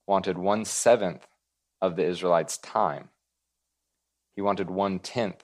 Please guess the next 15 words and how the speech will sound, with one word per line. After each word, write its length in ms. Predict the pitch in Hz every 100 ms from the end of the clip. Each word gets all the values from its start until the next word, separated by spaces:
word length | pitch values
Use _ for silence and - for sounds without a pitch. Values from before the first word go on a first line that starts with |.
| -
of 160 | 90
their 100 | 87
increase. 640 | - 87 87 - - - - _ _ _ _ _ _ _ _ _
He 160 | 101
placed 480 | 95 - 110 107 -
a 100 | 90
higher 400 | - 104 113 117
emphasis 640 | 101 104 92 - 82 - - _
on 160 | - 90
the 80 | 85
person 560 | - - 104 - 80 - _ _ _ _ _
than 140 | - 85
on 240 | 92 90
their 160 | 87 85
wealth. 420 | 82 80 - _